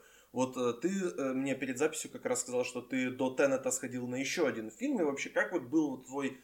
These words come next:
первый опыт вхождения в кинотеатр, потом уже в кинозал? Как вообще выглядят пресс-показы по сравнению с показами для обычных зрителей? Вот расскажи про это.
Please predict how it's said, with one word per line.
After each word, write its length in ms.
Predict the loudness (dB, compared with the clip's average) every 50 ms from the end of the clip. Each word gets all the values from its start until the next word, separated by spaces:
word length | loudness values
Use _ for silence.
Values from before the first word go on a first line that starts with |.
| _ _ _
первый 360 | 4 6 8 8 8 6 2
опыт 360 | 4 4 4 4 4 0 -2
вхождения 720 | -2 -2 -2 -2 -2 -2 0 2 2 2 2 0 -2 -4 -4
в 100 | -6 -6
кинотеатр, 640 | -6 -6 -4 -4 0 2 4 4 4 4 0 -2 -4
потом 300 | -6 -4 -2 -2 -2 -2
уже 140 | -4 -8
в 80 | -10 -10
кинозал? 640 | -10 -8 -6 -4 0 2 4 4 4 4 2 -2 -6 -8 -4
Как 160 | -2 0 2
вообще 240 | 2 2 2 2 0
выглядят 480 | 2 2 2 2 2 0 -2 -2 -4 -4
пресс-показы 720 | -4 -4 -4 -2 -2 -2 0 2 4 6 6 4 4 0
по 100 | -4 -8
сравнению 460 | -6 -6 -6 -4 -4 -4 -4 -4 -6
с 60 | -6
показами 500 | -6 -6 0 2 4 4 4 2 -2 -6
для 180 | -4 -2 0 0
обычных 440 | 0 0 -2 -2 2 2 2 2 2
зрителей? 360 | 0 -4 -4 -4 -4 -4 -4
Вот 120 | -4 -4
расскажи 320 | -6 -4 -4 -4 -2 0 0
про 180 | -2 -2 -2 -6
это. 160 | -8 -12